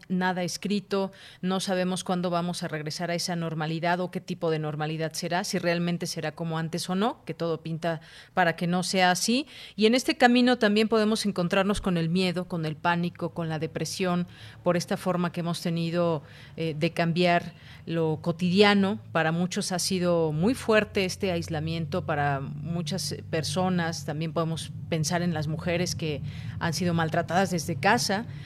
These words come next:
y muchas tantas cosas que hay que, hay que seguir reflexionando. Dulce, muchas gracias por esta información.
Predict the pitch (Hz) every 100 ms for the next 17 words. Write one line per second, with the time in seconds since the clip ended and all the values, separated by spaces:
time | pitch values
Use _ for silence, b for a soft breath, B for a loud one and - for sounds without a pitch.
0 | B B - 175 170 170 262 - 269 240
1 | 214 208 208 180 185 - 170 - 180 156
2 | 143 - - 180 180 180 175 170 175 b
3 | b b - 185 180 180 180 175 170 185
4 | 220 262 285 262 269 320 277 240 247 220
5 | 202 190 - 214 196 170 165 185 165